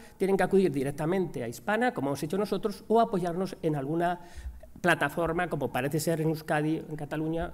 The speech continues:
eh, que pueda tener nuestra propia comunidad autónoma. Nosotros no, nosotros fuimos directamente a Hispana.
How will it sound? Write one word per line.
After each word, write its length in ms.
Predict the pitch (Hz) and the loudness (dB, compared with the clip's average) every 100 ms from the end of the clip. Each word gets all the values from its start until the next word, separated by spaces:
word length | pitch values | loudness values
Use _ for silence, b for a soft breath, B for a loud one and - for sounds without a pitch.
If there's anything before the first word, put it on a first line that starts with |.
| - | -8
eh, 100 | 147 | -8
que 140 | 156 | -6
pueda 200 | 131 151 | -2 -2
tener 200 | 151 156 | -2 -2
nuestra 240 | 160 156 139 | -2 -4 -8
propia 260 | 147 156 | -4 -4
comunidad 360 | 147 131 123 113 | -2 -4 -4 -6
autónoma. 300 | 110 98 - - | -8 -12 -14 -8
Nosotros 320 | 156 208 160 | -6 -4 -2
no, 180 | 147 - 147 | -2 -2 -6
nosotros 340 | 147 196 208 | -6 -6 -4
fuimos 340 | - 220 220 - | -4 -2 -4 -6
directamente 720 | 147 160 170 147 160 160 165 165 B B B - | -4 -2 -2 -4 -4 -4 -6 -10 B B B -2
a 240 | 185 254 - | -2 -2 -8
Hispana. 380 | - - - | -10 -12 -18